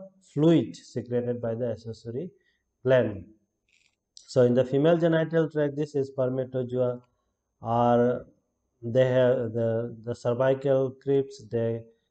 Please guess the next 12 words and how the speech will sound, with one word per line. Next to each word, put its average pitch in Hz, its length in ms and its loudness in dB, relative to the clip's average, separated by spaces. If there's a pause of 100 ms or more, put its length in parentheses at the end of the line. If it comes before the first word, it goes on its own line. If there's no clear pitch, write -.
(180)
keep 139 240 -2
the 139 160 2
spermatozoa 123 1040 -2
and 117 180 -4
slowly 139 580 -2
they 123 120 -2
release 120 440 -2
from 113 260 -10
this 113 240 -10
area, 120 420 -4 (640)
their 117 200 0
reservoir, 127 880 0